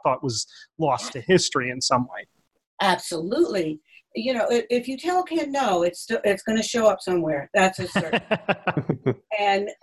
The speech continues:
Speaker 2: uh, he, you know, he would have, uh, he was so into the Beardsley decor-, uh, illustrations for, for Wilde and, um, and the play itself, and also Oscar Wilde's case.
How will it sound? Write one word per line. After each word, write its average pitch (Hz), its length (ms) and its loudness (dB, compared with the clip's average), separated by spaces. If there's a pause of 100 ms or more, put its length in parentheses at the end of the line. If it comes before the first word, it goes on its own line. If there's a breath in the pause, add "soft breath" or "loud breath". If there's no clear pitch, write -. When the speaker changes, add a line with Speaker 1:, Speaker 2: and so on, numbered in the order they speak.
(140)
Speaker 2:
uh, 220 300 2
he, - 240 -12
you 285 120 2
know, 247 100 4
he 277 140 -4
would 277 140 0
have, 233 140 0 (140)
uh, - 640 -2
he 254 200 -4
was 240 400 -2
so 254 400 -2
into 240 200 -2
the 233 200 -4 (160)
Beardsley 214 840 -2
decor-, 208 380 0
uh, 175 320 2 (160)
illustrations 208 960 -2
for, 190 460 -2 (420)
for 196 160 -2
Wilde 190 800 0 (100)
and, 180 280 2 (120)
um, 180 600 0
and 180 240 0
the 185 60 -6
play 202 240 2
itself, 196 320 -2
and 190 100 0
also 180 400 2 (340 loud breath)
Oscar 190 260 2
Wilde's 175 300 0
case. 196 640 -2